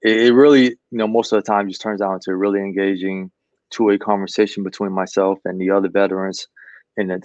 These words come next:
in attendance. And I, and I, I love doing it, you know, so it's always good.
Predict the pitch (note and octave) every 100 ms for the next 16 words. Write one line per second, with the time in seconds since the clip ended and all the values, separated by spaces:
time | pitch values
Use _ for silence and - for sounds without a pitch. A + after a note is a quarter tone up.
0 | - F#2+ - G#2 F#2 F2 G2 F2+ F#2 F#2+
1 | F#2+ - - G2 G2 G2+ G2 G2 F#2+ F2+
2 | - _ F2+ E2+ - F2+ E2+ _ _ _
3 | _ - - F#2+ F#2 E2+ F#2 E2+